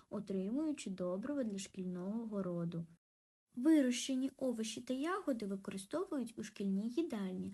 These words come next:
створюючи замкнений екологічний цикл. Глобальний контекст. У країнах Європейського Союзу компостування є звичною практикою.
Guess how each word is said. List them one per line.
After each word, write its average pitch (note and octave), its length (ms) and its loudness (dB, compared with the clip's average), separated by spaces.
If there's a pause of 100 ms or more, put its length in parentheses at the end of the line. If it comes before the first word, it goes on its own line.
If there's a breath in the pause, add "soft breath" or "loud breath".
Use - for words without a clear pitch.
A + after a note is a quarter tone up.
(220 loud breath)
створюючи C4+ 800 -2
замкнений G3 720 -2
екологічний F#3+ 760 -2
цикл. F#3+ 400 -8 (640)
Глобальний G#3 640 2
контекст. E3 800 -4 (760)
У C#4 60 -8
країнах C4+ 520 0
Європейського B3 640 -2
Союзу F4 520 -4 (260 loud breath)
компостування D#4+ 760 -4
є C#4 280 -2
звичною C4 580 -4
практикою. - 720 -8